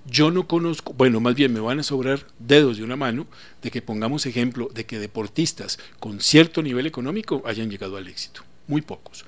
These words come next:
Todos, casi todos, Gisela, y es un, es una constante que vienen de la vulnerabilidad.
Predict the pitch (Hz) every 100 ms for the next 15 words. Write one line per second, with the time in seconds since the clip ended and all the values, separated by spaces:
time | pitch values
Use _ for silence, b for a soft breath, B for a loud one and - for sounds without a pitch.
0 | B B B - - 170 127 107 - 139
1 | 160 - 160 156 139 120 135 131 110 117
2 | 123 156 147 - 127 160 160 151 123 -
3 | - 185 202 214 131 B B B B 107
4 | 107 113 120 110 95 98 95 92 92 92